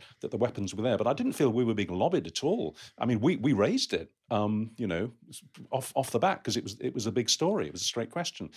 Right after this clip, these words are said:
So I, I always felt that s-, on that level, th-, th-, the relationship was an honest and sort of open one, really.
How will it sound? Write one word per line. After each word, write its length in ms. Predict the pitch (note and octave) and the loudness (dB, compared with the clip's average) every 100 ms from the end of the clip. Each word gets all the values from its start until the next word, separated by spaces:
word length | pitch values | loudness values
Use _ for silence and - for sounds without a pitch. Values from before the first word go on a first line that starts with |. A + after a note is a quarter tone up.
| - - - | -18 -18 -4
So 340 | - F3+ F3 - | 4 6 6 4
I, 140 | A#3 D#4 - | 0 0 -4
I 100 | D#4+ | -2
always 200 | G4+ B3+ | 0 0
felt 240 | - E3+ A#2 | 0 -2 -2
that 120 | A#2+ - _ _ | -6 -6 _ _
s-, 120 | - - | -14 -2
on 120 | C3 | 2
that 180 | C#3+ - | 2 2
level, 320 | F#2+ E2 F#2+ B2+ - | 0 0 -4 -8 -12
th-, 120 | - - | -14 -10
th-, 140 | - | -4
the 100 | C#3 | 0
relationship 460 | B2+ B2 A#2+ A2+ A2+ | 2 2 0 -2 -2
was 120 | A2+ | 0
an 100 | A#2 | 2
honest 440 | A#2 C#3+ D3 - | 2 2 0 -2
and 200 | D3 C#3+ C#3 | -4 -6 -8
sort 160 | D#3+ D3+ | -4 -2
of 80 | |
open 240 | F3 - D3 | -2 -4 -8
one, 160 | F2 | -8
really. 260 | D2+ D#2+ - | -8 -10 -12